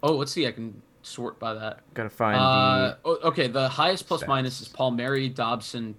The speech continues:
Speaker 1: Pelech. That makes sense. And Wahlstrom, since he scored a bunch.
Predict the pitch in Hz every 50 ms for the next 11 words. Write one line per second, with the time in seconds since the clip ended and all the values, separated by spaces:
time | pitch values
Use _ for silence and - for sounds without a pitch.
0 | _ - - 120 117 113 110 - - _ _ _ _ _ _ _ _ _ _ _
1 | _ 190 208 180 135 - - - 120 113 117 113 - - - - 135 127 120 123
2 | 120 120 120 - - 127 117 113 110 - - 113 - 110 110 - - - 117 113
3 | 107 101 110 107 104 104 -